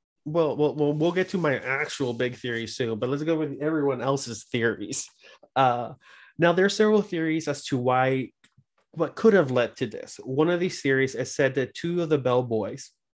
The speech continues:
one of the stories I found was Drury and a friend from the family, but let's just go with two of the bellboys. They found a native burial ground.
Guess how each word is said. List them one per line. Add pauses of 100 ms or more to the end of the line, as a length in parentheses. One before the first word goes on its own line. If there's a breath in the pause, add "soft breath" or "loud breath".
(420)
one
of
the
stories
I
found
was (340)
Drury
and
a
friend
from
the
family, (460)
but (220)
let's
just
go
with (120)
two
of
the
bellboys. (360 soft breath)
They
found
a
native
burial
ground.